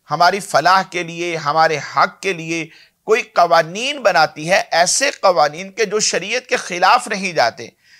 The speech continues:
तो हम पर लाजिम है कि हम उन्हें फॉलो करें, उन पर अमल करें। और उनकी खिलाफ वर्जी करना, शरीयत मुताहरा ने ये कहा कि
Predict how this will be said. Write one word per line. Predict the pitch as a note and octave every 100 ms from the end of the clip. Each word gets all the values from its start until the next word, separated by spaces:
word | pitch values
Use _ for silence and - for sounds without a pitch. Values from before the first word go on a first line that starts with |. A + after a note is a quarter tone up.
| _ _
तो | G#3+
हम | F#3+ A3+ C4
पर | B3+
लाजिम | F#3 E3 E3 A#3
है | A3 C4+
कि | - F#3+
हम | E3+ A3+ -
उन्हें | G#3 A#3+
फॉलो | G3+ - C#3+ D#3 F#3
करें, | C#3 B2+ A2 -
उन | A3+
पर | G3+ G3 A3+ -
अमल | D#3+ D#3 F#3 D#3+
करें। | B2+ G#2 - _ _ _ _ -
और | A#3+ - A#3
उनकी | D4 C#4 C4+
खिलाफ | A3 F#3+ F3 E3+ C3+
वर्जी | D3 G3 G3 D4
करना, | - E3+ E3 E3+ - _ _ -
शरीयत | G3 G3+ A#3 A#3 A3
मुताहरा | D#3+ D#3 D#3+ G3+
ने | G#3+ F3+
ये | D#3
कहा | C#3+ E3
कि | - F#3